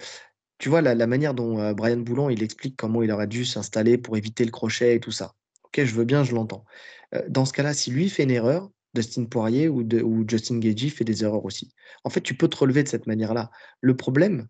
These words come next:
l'erreur, elle est pas le fait, euh, parce que quand je revois la vidéo qu'ils ont faite, tu sais, il dit, il aurait dû avancer sa jambe,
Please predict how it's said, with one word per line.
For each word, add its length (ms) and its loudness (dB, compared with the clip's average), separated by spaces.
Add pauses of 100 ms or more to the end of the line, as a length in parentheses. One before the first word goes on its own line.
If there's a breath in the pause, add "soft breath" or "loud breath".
(140)
l'erreur, 340 2
elle 80 4
est 60 4
pas 160 -4
le 100 0
fait, 300 -4
euh, 240 -2
parce 180 -4
que 200 0
quand 160 -2
je 80 -4
revois 200 2
la 100 2
vidéo 300 0
qu'ils 220 -8
ont 40 -6
faite, 200 -2
tu 140 -14
sais, 120 0
il 60 4
dit, 220 -2 (300 loud breath)
il 60 -4
aurait 140 2
dû 320 0 (180)
avancer 380 0
sa 200 0
jambe, 380 0